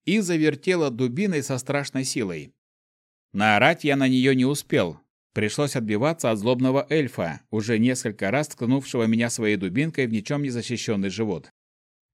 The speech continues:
В ответ я, подгадав момент, резко задрал его пойманную руку, выкидывая из-под нее ногу и пиная паскудника в грудь. Мужик отлетел назад,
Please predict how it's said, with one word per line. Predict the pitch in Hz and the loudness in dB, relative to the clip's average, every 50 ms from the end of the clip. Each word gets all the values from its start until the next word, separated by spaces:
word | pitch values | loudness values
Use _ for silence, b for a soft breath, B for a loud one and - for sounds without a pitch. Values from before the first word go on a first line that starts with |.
| _ - | _ -6
В | - 104 | 0 2
ответ | 107 104 - 113 127 160 185 - | 2 2 2 2 2 2 2 2
я, | 131 123 151 170 | 0 2 2 2
подгадав | 165 - 131 117 110 117 110 113 139 151 147 - | 2 2 0 0 2 0 2 4 4 2 2 2
момент, | 127 113 110 120 147 170 175 - - - _ _ - | 0 2 2 2 2 2 0 -4 -10 -20 _ _ -6
резко | 101 107 135 165 165 - - 143 | 2 4 4 4 4 0 -2 -2
задрал | 131 135 123 117 135 156 160 156 143 | 0 0 0 2 2 2 2 2 0
его | 135 135 135 117 | 2 0 0 0
пойманную | - 151 151 156 143 135 127 127 120 117 113 | 2 2 2 2 2 2 0 2 2 2 2
руку, | 131 170 180 180 - 117 101 98 - - | 2 0 -2 0 0 0 0 0 -2 -8
выкидывая | - 101 123 120 - 170 165 156 151 139 139 135 | -6 -6 -6 -2 0 -2 0 0 0 2 2 0
из-под | 131 131 - 120 113 | 0 0 -4 -4 0
нее | 123 123 123 127 131 | 0 2 2 2 0
ногу | 151 175 175 151 147 151 143 | 0 -2 -2 0 0 0 0
и | - - 165 | 0 -2 -4
пиная | 151 170 156 156 175 175 165 147 | 0 0 0 0 2 -2 -2 -2
паскудника | - 143 139 131 - - 147 127 131 131 127 - 135 | -2 -4 -6 -6 -4 -4 -4 -2 -2 -4 -2 -2 -4
в | 127 131 | -2 0
грудь. | 135 123 101 82 - - _ _ _ _ _ _ _ _ _ _ _ - | -2 -2 -2 -2 -6 -12 _ _ _ _ _ _ _ _ _ _ _ -4
Мужик | 202 110 117 101 143 185 - 170 | -2 -2 0 2 0 0 0 -2
отлетел | 147 - 139 139 139 151 147 139 | -4 -2 -4 -2 0 0 0 0
назад, | 139 143 156 156 160 156 110 - - - | 0 0 -2 0 0 0 0 0 -2 -14